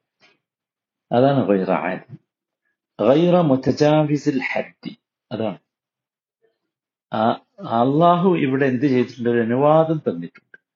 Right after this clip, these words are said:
അള്ളാഹു നിർബന്ധിതാവസ്ഥയിൽ നിഷിദ്ധമായത് കഴിക്കാൻ അനുവാദം തന്നത് എങ്ങനെയാണ്? എങ്ങനെയാണ്? വലാ ആദിൻ. മനസ്സിലായില്ലേ?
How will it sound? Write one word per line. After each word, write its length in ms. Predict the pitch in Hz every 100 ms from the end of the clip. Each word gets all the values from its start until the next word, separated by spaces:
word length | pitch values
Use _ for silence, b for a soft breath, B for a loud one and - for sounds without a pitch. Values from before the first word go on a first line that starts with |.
| _ _ _ _ _ _ _ _ _ _ -
അള്ളാഹു 560 | 104 110 123 127 175 - _ 110
നിർബന്ധിതാവസ്ഥയിൽ 1400 | 110 107 135 135 139 139 143 127 - - 85 113 180 - _ _ _ _ -
നിഷിദ്ധമായത് 960 | 117 160 - - 196 165 135 123 135 165
കഴിക്കാൻ 600 | 113 101 113 - 139 156
അനുവാദം 580 | 110 107 120 143 160 160
തന്നത് 360 | 156 104 101 104
എങ്ങനെയാണ്? 640 | 101 123 135 123 131 156 - _ _ _ _ _ _ _ _ _ 113
എങ്ങനെയാണ്? 520 | 123 143 151 165 208 -
വലാ 460 | 98 107 135 180 175 _ _ - 85
ആദിൻ. 840 | 87 98 95 92 90 90 92 82 _ _ _ _ _ _ _ _ _ _ _ _ _ _ _ _ -
മനസ്സിലായില്ലേ? 560 | 95 - 98 92 -